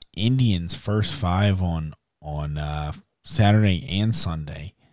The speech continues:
They won both first five. Indians over the Angels,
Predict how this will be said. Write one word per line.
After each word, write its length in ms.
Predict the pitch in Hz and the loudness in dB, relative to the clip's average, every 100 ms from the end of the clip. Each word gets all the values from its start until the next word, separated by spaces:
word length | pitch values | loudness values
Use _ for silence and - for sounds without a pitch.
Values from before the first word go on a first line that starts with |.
| _ _ _ _ _ - | _ _ _ _ _ -6
They 80 | |
won 320 | 85 98 139 92 | 0 4 4 4
both 360 | 95 101 87 | 2 2 -2
first 300 | - 90 82 | -8 -8 -8
five. 540 | - 90 80 85 107 - _ _ _ - | -6 -6 -6 -8 -12 -20 _ _ _ 0
Indians 440 | 104 95 90 85 | 2 4 4 4
over 160 | 95 90 | 2 2
the 140 | 80 | -2
Angels, 560 | 82 87 82 76 90 | -2 -4 -6 -10 -14